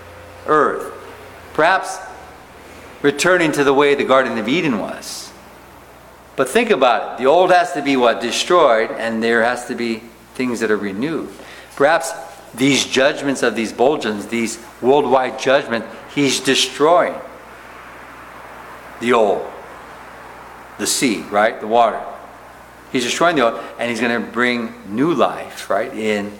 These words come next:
the millennial kingdom. And so you think about that, this is all happening right there in these bowls of judgment. It's judgment upon this earth, Satan's dominion. Now, notice in verse seventeen, this,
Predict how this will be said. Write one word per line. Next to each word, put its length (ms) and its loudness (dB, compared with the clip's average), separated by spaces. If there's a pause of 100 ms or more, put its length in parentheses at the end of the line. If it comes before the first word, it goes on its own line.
(140)
the 60 -6
millennial 420 -4
kingdom. 500 -6 (720)
And 120 -4
so 120 0
you 140 4
think 240 -2
about 400 2
that, 180 -2
this 200 -8
is 140 -4
all 160 6
happening 500 -2
right 220 0
there 140 -4
in 80 -4
these 200 -8
bowls 360 0
of 100 -8
judgment. 320 -2
It's 160 -10
judgment 360 -2
upon 300 -2
this 320 -8
earth, 640 -4 (1040)
Satan's 560 -2
dominion. 500 -4 (520)
Now, 360 -2 (680)
notice 380 4
in 140 2
verse 260 4
seventeen, 920 2
this, 500 -2